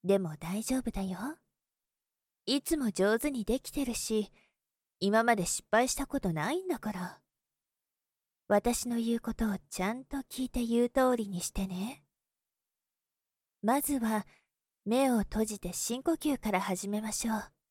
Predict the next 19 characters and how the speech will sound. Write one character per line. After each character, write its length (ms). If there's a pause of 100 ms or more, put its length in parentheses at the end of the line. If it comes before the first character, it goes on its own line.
(1160)
私 440
の 140
言 280
う 60
通 280
り 140
に 120
深 300
呼 100
吸 320
を 60
し 160
て 140
ね。 340 (2750)
大 360
き 200
く 120
吸 320
っ 20